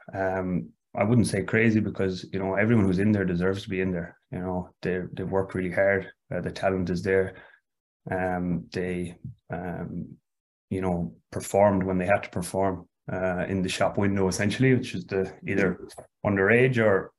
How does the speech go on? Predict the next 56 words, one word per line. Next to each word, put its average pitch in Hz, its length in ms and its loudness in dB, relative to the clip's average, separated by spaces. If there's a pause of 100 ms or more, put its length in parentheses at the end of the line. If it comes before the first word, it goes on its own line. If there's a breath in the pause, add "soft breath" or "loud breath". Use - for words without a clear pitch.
uh, 87 140 -2
in 87 200 -2
the 92 260 0 (100)
Galway 98 300 0
Club 87 240 -6
Championship. 95 440 -2
So, - 320 -4 (640 loud breath)
um, 95 640 -2 (340)
yeah, 120 280 6
it's, - 240 -4
it's 101 220 -6
great 110 280 2
for, 98 340 -4 (300)
uh, 95 340 -2
us 98 220 -2
as 90 100 -6
a 92 60 -4
club, 101 360 0
and 95 260 -4
it's - 180 -8
only 107 140 2
gonna 98 180 2
bring 98 300 0
on 101 260 4
the 95 100 0
lads 98 260 4
that 101 100 0
aren't 110 260 6
involved 95 460 0 (140)
up 95 140 -4
another 101 300 2
level. 92 240 2
You 95 80 0
know, 95 100 0
when 98 100 0
we 107 100 2
get 101 180 0
them 104 160 -2
boys 95 220 0
back 101 340 2 (560 loud breath)
in 92 80 -6
terms 98 300 0
of, 90 280 -4 (160)
you 92 60 -4
know, 92 100 -2
the 92 120 -2
knowledge 92 340 0
they 95 140 -2
pick - 260 -6
up, 95 200 0 (300)
uh, 92 280 -2
inside 92 400 -2
in 92 180 -4
Galway 95 440 2
and 90 140 -6
then 90 300 -4